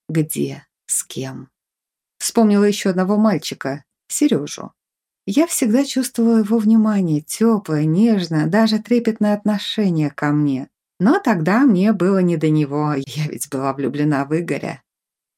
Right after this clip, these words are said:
Не знаю, чего мне хотелось больше, встретить Игоря или Сережу, но когда я получила сообщение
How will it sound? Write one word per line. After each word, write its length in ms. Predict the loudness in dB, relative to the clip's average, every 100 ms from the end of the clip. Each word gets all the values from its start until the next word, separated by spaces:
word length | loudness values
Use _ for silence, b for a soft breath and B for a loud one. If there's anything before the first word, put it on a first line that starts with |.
| _ _ 0
Не 180 | 2 2
знаю, 320 | -2 -4 -6
чего 240 | -8 -4
мне 140 | -4 -4
хотелось 480 | -6 -6 -4 -6
больше, 400 | -2 0 0 -4
встретить 640 | -6 -4 0 0 -2 -8 -2
Игоря 280 | -2 0 0
или 180 | 0 -2
Сережу, 540 | -2 0 2 2 0
но 100 | -2
когда 340 | 0 0 2 0
я 60 |
получила 500 | 2 2 2 2 0 2
сообщение 640 | 0 -2 2 4 4 2